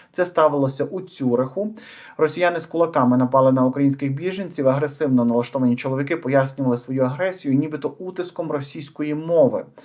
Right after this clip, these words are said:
Дівчина зауважила, що неочікуваний напад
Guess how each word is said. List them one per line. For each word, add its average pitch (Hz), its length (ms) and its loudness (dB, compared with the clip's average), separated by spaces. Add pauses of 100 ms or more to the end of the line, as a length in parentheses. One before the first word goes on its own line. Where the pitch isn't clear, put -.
(380)
Дівчина 180 520 0
зауважила, 143 720 4
що 147 200 -6
неочікуваний 156 580 -4
напад 151 500 0